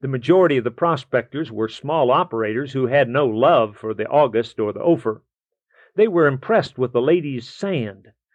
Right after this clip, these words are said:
so they ruled in favor of the Cheney sisters,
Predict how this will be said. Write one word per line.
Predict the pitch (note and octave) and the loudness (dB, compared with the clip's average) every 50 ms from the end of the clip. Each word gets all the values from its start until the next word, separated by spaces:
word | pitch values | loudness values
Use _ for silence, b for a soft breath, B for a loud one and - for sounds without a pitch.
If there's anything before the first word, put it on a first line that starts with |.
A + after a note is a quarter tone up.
| _ _ | _ _
so | - - G#3 F3+ | -2 0 2 2
they | G3+ G3+ G3 | 4 2 4
ruled | E3+ F3+ G3 G#3 G3 G3 F#3+ | 4 4 4 4 2 2 0
in | F#3 E3+ | -2 -4
favor | E3+ - F3 E3 D3+ C3+ A#2 D3 D#3 | -2 0 2 2 2 0 0 0 0
of | D3 B2 | 0 -2
the | C#3+ | -4
Cheney | C#3+ - - E3 D3 C3+ A#2+ A2+ | -8 -4 -4 -2 -2 -2 -4 -6
sisters, | A2 - - C3 A2 - - - G#2 F#2+ - - | -8 -4 -4 -4 -4 -4 -8 -14 -14 -14 -16 -20